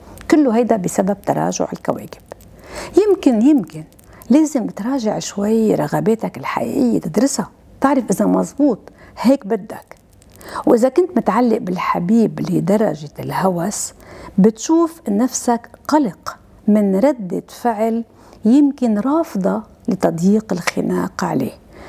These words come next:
الهوس عادة والشغف ما بيخدم الحب،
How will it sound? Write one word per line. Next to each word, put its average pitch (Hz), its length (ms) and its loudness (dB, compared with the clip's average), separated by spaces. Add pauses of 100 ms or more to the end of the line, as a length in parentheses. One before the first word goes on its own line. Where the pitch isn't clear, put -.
(140)
الهوس 196 520 2
عادة 185 540 0
والشغف 185 600 0 (320)
ما 311 100 6
بيخدم 190 500 -4
الحب، 147 340 -4